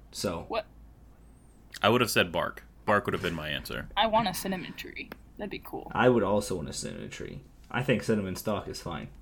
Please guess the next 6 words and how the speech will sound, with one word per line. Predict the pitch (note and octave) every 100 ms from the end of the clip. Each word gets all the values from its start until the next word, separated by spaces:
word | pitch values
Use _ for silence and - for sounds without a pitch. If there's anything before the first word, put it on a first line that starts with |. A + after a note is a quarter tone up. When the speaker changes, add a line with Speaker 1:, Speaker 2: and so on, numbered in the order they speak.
| - - -
Speaker 1:
But | G#2+ -
cinnamon | E3 D3+ B2
stick, | C#3 C#3 -
probably | C3 A#2+ A#2 G#2+ A2
more | G#2+ A2 G#2+ G#2
correct. | A#2 A#2+ D3+ -